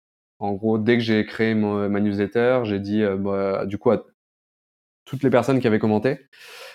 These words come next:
je leur ai envoyé un message perso, euh, sur, euh, LinkedIn en disant, ben voilà, euh, ça y est, euh,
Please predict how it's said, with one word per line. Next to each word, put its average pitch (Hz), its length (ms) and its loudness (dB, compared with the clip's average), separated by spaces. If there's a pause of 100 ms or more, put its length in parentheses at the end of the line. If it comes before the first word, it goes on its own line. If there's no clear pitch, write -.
(180)
je 113 80 -10
leur 101 140 2
ai 101 40 2
envoyé 104 440 2
un 104 160 0
message 101 340 -2
perso, 110 460 -2
euh, 95 160 -2
sur, 98 320 -8
euh, 98 100 -4
LinkedIn 98 340 0
en 101 80 0
disant, 98 220 -2
ben 95 120 0
voilà, 110 300 2
euh, 98 120 0
ça 98 140 -4
y 101 100 0
est, 110 100 2
euh, 95 280 -2